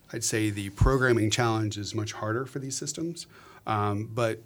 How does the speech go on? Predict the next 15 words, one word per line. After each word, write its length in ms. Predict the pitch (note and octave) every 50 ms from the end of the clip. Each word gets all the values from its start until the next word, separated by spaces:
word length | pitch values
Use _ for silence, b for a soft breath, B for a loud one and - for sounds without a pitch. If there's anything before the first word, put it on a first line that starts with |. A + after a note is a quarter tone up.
| -
in 140 | - A#2+ A2+
terms 280 | A2 - C3 B2 A2+ G#2+
of 60 | A2
the 60 | G#2+
performance, 680 | - - G#2+ - - A2+ A2+ A#2 A#2+ A#2 A#2 A2+ - -
and 480 | - - A2 G#2 G#2 G2+ G2 G2 G2+
as 240 | G2+ G2+ G2+ G#2 - - -
John 180 | - A#2 A2
was 140 | A2 G#2+ G#2
saying, 260 | - A#2 G#2+ G2+ G2+
I'm 140 | G#2 G#2+ G#2+
saying 400 | G#2 B2+ A#2+ - A#2+ A2 G#2+ G#2
the 100 | G2+ G2+
applications, 680 | G#2 G2+ G2+ G#2 G2+ - - A#2 A2+ - C#3 B2 A2 A2+ B B B B B B B B B B -
uh, 300 | G#2 G2+ F#2+ F#2+ G2 F#2